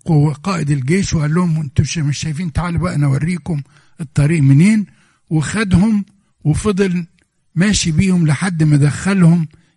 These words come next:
السامرة عند الملك يورام، والملك طبعًا قاعد خايف،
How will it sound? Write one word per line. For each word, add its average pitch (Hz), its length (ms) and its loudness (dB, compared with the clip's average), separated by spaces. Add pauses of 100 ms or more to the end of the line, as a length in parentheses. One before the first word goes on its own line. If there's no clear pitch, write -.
السامرة 165 840 4 (300)
عند 170 420 4
الملك 156 800 6
يورام، 160 640 2 (320)
والملك 151 580 4
طبعًا 156 480 -2
قاعد 156 420 0
خايف، 156 580 0